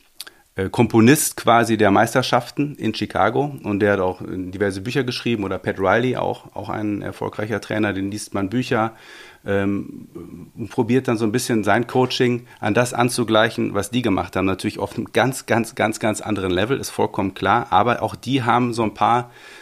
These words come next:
Sachen, die halt wichtig sind, die einen, ähm, durchs, durchs Leben begleiten, ne? Da werde ich jetzt auch schon fast emotional, das hört sich jetzt doof an, aber es ist wirklich so. Zum Beispiel hat,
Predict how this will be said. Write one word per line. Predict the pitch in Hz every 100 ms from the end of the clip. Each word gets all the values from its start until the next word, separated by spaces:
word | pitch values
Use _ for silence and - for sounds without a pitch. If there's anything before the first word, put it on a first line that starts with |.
| - -
Sachen, | 110 107 139 131 - - - - 117
die | 110
halt | 110 95
wichtig | 117 - 127 -
sind, | 123 113
die | 113
einen, | - 107 107 104 -
ähm, | 104 98 101 98 101 95
durchs, | 110 107 98 - - - _ -
durchs | 92 104 -
Leben | 101 120 135 113 - - _
begleiten, | 104 - 104 110 123 - 90 - -
ne? | 98 120
Da | 127 104
werde | 110 120
ich |
jetzt | 120 117
auch | 113
schon | - 101
fast | - 135 -
emotional, | 117 110 117 110 127
das | -
hört | 104
sich | - 101
jetzt | 95 -
doof | 113 110 -
an, | 117 107
aber | 98
es | 101 107
ist |
wirklich | 107 - 92
so. | 95 110 - - - -
Zum | - 120
Beispiel | 135 - 131 -
hat, | 120 120 -